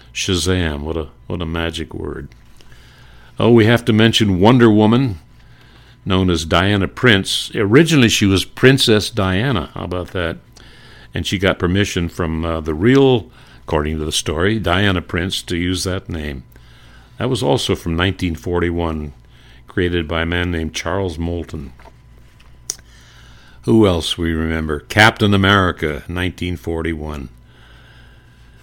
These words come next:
Joe Simon and Jack Kirby, the, the alter ego of Captain America. Few people would remember that. Steve Rogers.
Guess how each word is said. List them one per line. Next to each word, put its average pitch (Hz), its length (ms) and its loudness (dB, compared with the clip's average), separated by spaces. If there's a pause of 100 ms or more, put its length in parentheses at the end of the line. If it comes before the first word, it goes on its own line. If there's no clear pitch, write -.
(300)
Joe 92 320 -2
Simon 92 500 0
and 80 120 -4
Jack 90 320 -2
Kirby, 87 500 -4
the, 87 340 -2
the 85 220 -4
alter 123 400 2
ego 135 420 2
of - 180 -4
Captain 120 340 -2
America. 110 640 -2
Few 107 260 -4
people 92 460 -4 (400)
would 92 140 -4
remember 85 400 -2
that. 80 400 -6
Steve 123 420 2
Rogers. 104 680 -4